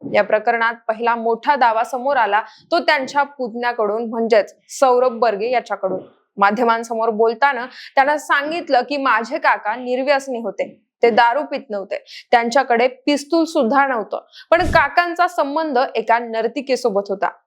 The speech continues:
आणि तिचं नाव होतं पूजा गायकवाड. सुरुवातीला हा संबंध मैत्रीचा वाटला, पण नंतर पूजानं पैशांची मागणी सुरू केली.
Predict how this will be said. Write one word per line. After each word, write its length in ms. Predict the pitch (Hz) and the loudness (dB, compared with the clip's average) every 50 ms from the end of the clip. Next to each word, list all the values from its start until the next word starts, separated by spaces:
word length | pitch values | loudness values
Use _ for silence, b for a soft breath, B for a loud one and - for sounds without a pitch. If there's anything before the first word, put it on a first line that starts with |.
| _ _ | _ _
आणि 220 | 208 208 214 233 | 0 0 2 0
तिचं 360 | 214 214 - 226 226 - 277 277 | -2 -2 -6 -2 0 0 0 2
नाव 180 | 262 233 233 | 0 -2 -2
होतं 320 | 240 214 190 - 202 214 254 - _ | -4 -8 -4 -2 -2 -2 -2 -4 _
पूजा 280 | - 220 185 208 208 233 | -2 2 2 2 2 2
गायकवाड. 520 | 247 240 220 208 185 - - - - - - _ _ _ B B B B B | 0 0 0 0 0 -4 -6 -8 -8 -8 -12 _ _ _ B B B B B
सुरुवातीला 420 | - 311 330 349 359 440 392 381 415 | 2 4 4 4 4 4 4 4 4
हा 140 | 427 415 | 2 2
संबंध 500 | 415 415 359 330 320 339 370 370 339 277 | 0 2 0 0 0 0 -6 -4 0 0
मैत्रीचा 600 | 277 294 277 277 262 262 - 294 285 277 254 269 | 0 0 2 0 0 0 0 -4 -4 0 2 2
वाटला, 280 | 226 196 175 - - - - _ _ _ - - | 2 2 0 -2 -6 -10 -12 _ _ _ -6 -4
पण 100 | 233 226 | -4 -2
नंतर 380 | 226 233 233 240 226 - 269 285 | -2 -2 -4 -2 0 0 0 0
पूजानं 480 | 269 - 262 240 294 311 285 247 240 | 0 0 0 2 2 2 0 0 -6
पैशांची 540 | 254 - 240 233 247 240 277 269 277 269 311 | -4 -2 -2 -2 -2 -2 -2 -4 -2 -4 -2
मागणी 360 | 269 277 240 220 214 214 247 | 0 0 0 0 -2 -6 -6
सुरू 220 | 240 - 262 214 202 | -4 -4 -4 -4 -2
केली. 360 | 208 202 190 190 - _ | -4 -6 -8 -8 -8 _